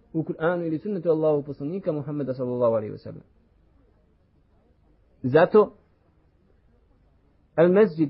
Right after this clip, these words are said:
Al Haram u Mekki zove se haramom.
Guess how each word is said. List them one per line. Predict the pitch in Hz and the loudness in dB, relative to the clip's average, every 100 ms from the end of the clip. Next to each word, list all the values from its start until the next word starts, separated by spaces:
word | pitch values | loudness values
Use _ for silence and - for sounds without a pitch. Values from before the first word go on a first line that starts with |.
| - | 0
Al | 160 - | -2 2
Haram | 170 175 127 - _ _ 147 | 4 4 4 -2 _ _ 2
u | |
Mekki | 165 190 196 233 - _ _ | 2 2 -2 -8 -10 _ _
zove | 147 202 202 | 2 6 6
se | 180 - | 4 2
haramom. | 147 156 180 143 | 4 6 4 2